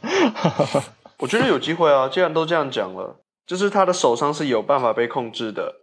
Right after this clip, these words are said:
Speaker 2: 然后他也很想要继续帮助 Daenerys，所以我觉得他会在某一个时-，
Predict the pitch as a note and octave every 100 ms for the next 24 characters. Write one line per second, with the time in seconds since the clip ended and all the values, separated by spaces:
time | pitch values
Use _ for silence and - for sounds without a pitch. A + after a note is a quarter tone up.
0 | _ G#2+ A#2 C#3+ C3 B2 A2+ A2 - -
1 | _ _ _ - D3 D3 C3 A2+ G#2+ G#2+
2 | G#2 F#2 - _ _ - B2+ C3+ C3+ G#2+
3 | A2+ A2+ A2 G#2+ - - B2+ C3 B2 A2
4 | G2+ - A#2+ A#2+ B2 G#2+ G#2+ G#2+ A2 G#2+
5 | - - - - - G#3 G3+ B2 C3 D3
6 | D3+ D#3 D#3+ C#3 C3 A#2 C#3 D3 C#3+ -